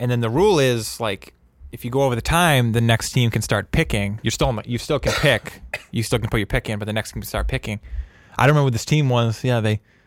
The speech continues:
they didn't put it in in time. And then the other team quickly put in their pick.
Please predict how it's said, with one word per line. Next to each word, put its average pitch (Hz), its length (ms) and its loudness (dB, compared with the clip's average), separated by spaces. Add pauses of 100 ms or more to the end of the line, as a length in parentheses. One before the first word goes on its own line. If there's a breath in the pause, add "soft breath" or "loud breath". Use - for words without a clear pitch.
(540 soft breath)
they 123 100 6
didn't 156 240 6
put 165 140 8
it 165 80 6
in 226 100 6
in 180 120 6
time. 104 420 2 (680)
And 127 120 4
then 131 80 6
the 139 120 6
other 202 120 6
team 143 220 6
quickly 165 340 4
put 156 200 6
in 131 180 4
their 123 160 4
pick. 202 440 2